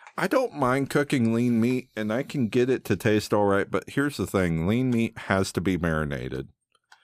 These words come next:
because there's no fat there. So a lot of, a lot of your tenderness comes from that fat layer that's either running through the meat or sit,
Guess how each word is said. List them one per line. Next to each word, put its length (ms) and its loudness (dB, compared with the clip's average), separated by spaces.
because 360 0
there's 240 0
no 160 2
fat 360 0
there. 300 -6
So 460 2
a 120 2
lot 260 2
of, 200 -2
a 80 2
lot 180 4
of 80 0
your 140 2
tenderness 600 2
comes 280 0
from 200 0
that 220 0
fat 280 2
layer 380 0
that's 220 -2
either 240 2
running 360 2
through 240 4
the 100 2
meat 340 0
or 220 4
sit, 300 0